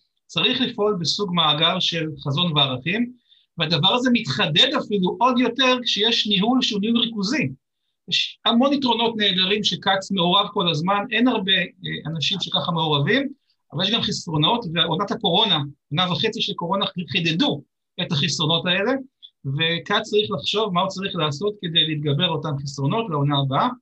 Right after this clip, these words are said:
אני רוצה, אה, ברשותכם, שנייה אחת לדבר על העונה שהייתה, כי פה גם התכנסנו, אה, ונדבר קודם כל על ההתחלה, ההכנת עונה. ההכנת עונה לא הייתה, בגלל עונת קורונה,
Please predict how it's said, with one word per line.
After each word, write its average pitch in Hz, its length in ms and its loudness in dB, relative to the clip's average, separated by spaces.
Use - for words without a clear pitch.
אני 160 140 0
רוצה, 175 280 0
אה, 214 460 0
ברשותכם, 180 520 -4
שנייה 214 200 0
אחת 226 120 0
לדבר 170 320 2
על 220 160 4
העונה 151 260 2
שהייתה, 139 500 2
כי 139 80 -4
פה 160 120 -6
גם 156 120 -4
התכנסנו, 143 760 0
אה, 160 880 2
ונדבר 170 520 2
קודם 247 300 2
כל 240 100 2
על 220 60 4
ההתחלה, 190 460 2
ההכנת 175 480 0
עונה. 233 220 4
ההכנת 180 480 0
עונה 254 240 2
לא 247 120 4
הייתה, 254 280 2
בגלל 180 360 2
עונת 226 260 0
קורונה, 220 500 2